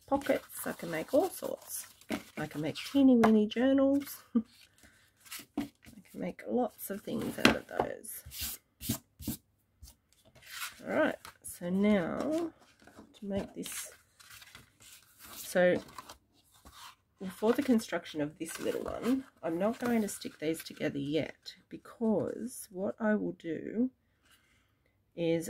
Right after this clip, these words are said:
I will actually cover the front piece with my paper or fabric and cover the back piece, the inside piece with my paper or fabric, and then glue them together,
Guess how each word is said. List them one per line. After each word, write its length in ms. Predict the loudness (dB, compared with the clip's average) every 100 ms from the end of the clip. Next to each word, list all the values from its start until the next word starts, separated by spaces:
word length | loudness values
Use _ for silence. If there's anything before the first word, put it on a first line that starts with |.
| -6
I 180 | -2 -2
will 440 | 0 0 2 0
actually 760 | -2 -4 -4 -2 0 0 -2 -6 -10
cover 680 | -12 -4 -2 2 2 2 -2 -8 -12 -14 -12 -10 -8
the 100 | -6
front 560 | -4 -2 2 2 2 -8
piece 680 | -6 -4 -2 -6 -8 -14 -16 -20 _ _ -6 -4 -6 _ -8
with 200 | -6 -4
my 140 | -4
paper 480 | -4 -4 -6 -6 -4
or 80 | -4
fabric 560 | -4 -8 -4 -4 -4 -10 -6
and 240 | -4 -4 -4
cover 320 | -2 -2 -2
the 160 | -4
back 460 | -6 -2 -2 -2 -10 -16
piece, 440 | -16 -16 -16 -16 -18 _ _ _ _ _
the 200 | -2 0 6
inside 580 | 6 6 4 -6 -6
piece 360 | -8 -10 -10 -12
with 180 | -14 -12
my 120 | -10
paper 340 | -10 -10 -12 -12
or 80 | -12
fabric, 440 | -12 -12 -10 -10 _ -20 -20 -20 -20 -20 -20 -12 -4
and 220 | -4 0
then 340 | 4 8 10 8
glue 240 | 4 0
them 220 | 2 -2
together, 640 | -4 -8 -8 -6 -4 -2